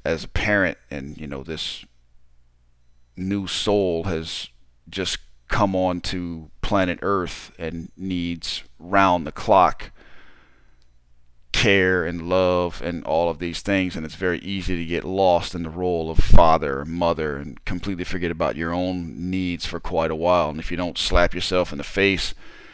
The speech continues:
and kinda get out of that after a certain amount of time, it can really cause problems. Trust me, I know. Uh, and if you're a parent, you probably know this as well.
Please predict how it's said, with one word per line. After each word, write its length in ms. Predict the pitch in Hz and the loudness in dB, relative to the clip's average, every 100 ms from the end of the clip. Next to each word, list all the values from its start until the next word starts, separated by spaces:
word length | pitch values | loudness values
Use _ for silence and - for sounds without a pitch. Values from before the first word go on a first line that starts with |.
| - - | -20 -16
and 340 | 67 73 60 - | -10 -8 -8 -2
kinda 240 | 107 90 | 0 0
get 200 | 80 90 | -2 4
out 240 | 87 92 | 6 6
of 80 | 92 | 6
that 240 | 85 78 78 | 2 2 2
after 460 | 76 - 71 73 - | -2 -4 -8 -8 -10
a 60 | - | -8
certain 300 | - 82 82 | -6 -4 -4
amount 240 | 85 76 | -4 -4
of 60 | - | -4
time, 320 | 87 87 71 | -2 -2 -4
it 60 | |
can 160 | - 80 | -10 -8
really 200 | 85 78 | -8 -6
cause 300 | - 80 73 | -4 -4 -4
problems. 640 | - 95 90 78 71 - - - | 0 2 4 0 -8 -10 -14 -6
Trust 440 | - - 104 92 78 | -2 4 4 4 2
me, 320 | 76 71 - - | -2 -8 -8 -2
I 160 | 80 | -2
know. 420 | 80 92 78 58 - - - - - - _ _ - | 0 2 0 0 -10 -20 -20 -20 -20 -20 _ _ -12
Uh, 120 | 64 | -8
and 140 | 65 92 | -4 -4
if 140 | 85 | -2
you're 120 | 87 | -4
a 40 | 80 | 0
parent, 480 | - 92 87 95 87 | 2 2 0 0 -4
you 80 | |
probably 340 | 92 95 85 82 | -2 0 0 -2
know 220 | 82 82 | -4 -4
this 320 | 82 80 - | -4 -6 -8
as 200 | - 87 | -6 -6
well. 500 | 90 95 87 55 52 | -4 0 0 0 -8